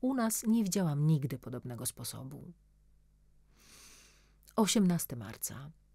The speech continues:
Rano do pracowni przychodzi Anielka Wisłocka z zaproszeniem na wieczór do państwa chełmońskich. Idę. Dużo osób. Bawią się wesoło, tańczą na zabój.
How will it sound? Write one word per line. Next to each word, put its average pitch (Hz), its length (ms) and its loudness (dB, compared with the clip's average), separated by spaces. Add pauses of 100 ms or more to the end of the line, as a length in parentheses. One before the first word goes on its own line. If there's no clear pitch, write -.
(1200)
Rano 247 340 8
do 240 120 6
pracowni 220 440 4
przychodzi 165 400 2
Anielka 139 380 0
Wisłocka 139 680 -2
z 139 40 -2
zaproszeniem 160 760 4
na 156 140 6
wieczór 170 420 2
do 151 100 0
państwa 143 380 -4
chełmońskich. 135 960 -6 (200)
Idę. 139 400 -2 (360)
Dużo 156 300 0
osób. - 300 -8 (340)
Bawią 151 400 4
się 139 160 -4
wesoło, 135 400 -6
tańczą 139 520 -2
na 135 120 -4
zabój. 151 520 -6